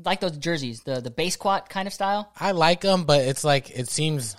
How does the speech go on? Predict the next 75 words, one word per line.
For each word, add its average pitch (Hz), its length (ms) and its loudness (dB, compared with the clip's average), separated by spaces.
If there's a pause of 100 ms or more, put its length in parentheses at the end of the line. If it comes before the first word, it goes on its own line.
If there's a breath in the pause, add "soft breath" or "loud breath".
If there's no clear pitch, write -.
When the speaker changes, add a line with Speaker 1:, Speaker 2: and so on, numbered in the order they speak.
(100)
Speaker 2:
I 104 80 -2
wouldn't 110 220 -4
say 107 180 0
ragtime, 95 500 0
but 92 80 -6
that's 95 200 -2
not 107 100 -8
<laughs> - 0 -
the 143 80 4
right 123 240 2
word, 113 280 0
but 113 160 -2
more, 123 220 4
uh, 107 380 4 (320)
like 117 140 -2
street 165 280 -4
ball 123 200 6
kind 131 280 -2
of, 110 120 -4
you 123 80 -4
know, 139 100 2
like 131 180 2
it 127 100 -2
reminds 147 300 0
me 151 60 0
of 123 80 0
an 104 60 -2
and 131 280 0
one 135 220 0
kind 147 220 -2
of 143 80 -4
jerseys 147 340 0
back 156 200 2
in 151 60 -6
the 156 60 -6
day. 160 300 2 (760 soft breath)
Like, 110 180 -6
it's 110 140 -8
kinda 143 360 0
cool, 156 420 2
but 120 460 2
again, 123 240 -4
I 120 60 0
think 127 160 -8
that, 113 240 -4
that 120 120 0
that's 117 220 -2
their 123 140 -2
vibe. 95 380 2 (200)
That's 185 100 -6
Speaker 1:
Yeah, 220 180 6
Speaker 2:
their - 100 -10
vibe. - 40 -4
Speaker 1:
yeah. 151 160 0 (280 soft breath)
The 202 80 -2
one 269 160 0
thing 285 120 -4
I 233 80 -2
noticed 202 400 -2
is 170 140 -6
that 160 140 -6
they, 170 160 -4
you 185 60 -12
know 190 100 -4
how 190 100 -2
they 175 60 0
have 170 80 -2
a 170 40 -10
little 147 160 -4
crown 160 560 -4
on 147 200 -4
the, 139 200 -6
uh, 135 60 -8
on 127 340 -6
the, 127 140 -10